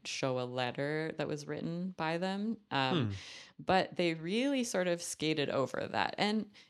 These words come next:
Speaker 1: to an extent, I get that, right? Because their point was, you know, if we're talking about blood and genetics <laughs> and family trees,
Speaker 2: Yeah.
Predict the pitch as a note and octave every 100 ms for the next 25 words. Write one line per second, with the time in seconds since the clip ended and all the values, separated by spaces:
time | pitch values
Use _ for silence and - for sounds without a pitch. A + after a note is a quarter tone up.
0 | _ - B3 B3+ B3 - G#3+ A3 F3+ D3+
1 | D3+ C#3+ C3+ - - C3+ - - C#3 -
2 | D#3+ E3 - C#3+ C#3 - A#2+ A#2+ B2 C3
3 | - - - _ C#3 B2+ A2+ A2+ C3 -
4 | B2+ - D#3 D#3+ E3 D#3 D#3 D#3 D3+ D3+
5 | - - C3+ C3 C3 C3 - C3 C3 C3
6 | C#3+ B2+ A#2 - - - - - E3 C#3+
7 | D3 C#3+ C#3+ D3+ D3 - C3+ A#2+ A#2+ B2
8 | C3+ - A#2